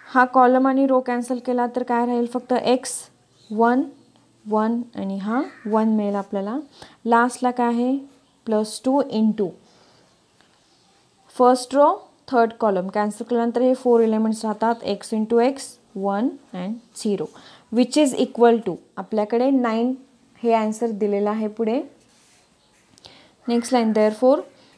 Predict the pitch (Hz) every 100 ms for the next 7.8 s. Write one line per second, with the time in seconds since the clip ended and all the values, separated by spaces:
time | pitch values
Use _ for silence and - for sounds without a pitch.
0 | _ _ - 254 254 277 254 254 254 247
1 | 254 254 247 247 247 240 226 233 233 262
2 | 233 226 262 254 269 254 254 277 269 220
3 | 220 - 240 240 269 269 - - 233 220
4 | 233 254 240 226 226 226 240 226 262 427
5 | - - - 202 170 - _ _ _ _
6 | _ _ _ _ _ - 240 277 320 -
7 | - 226 220 220 247 311 -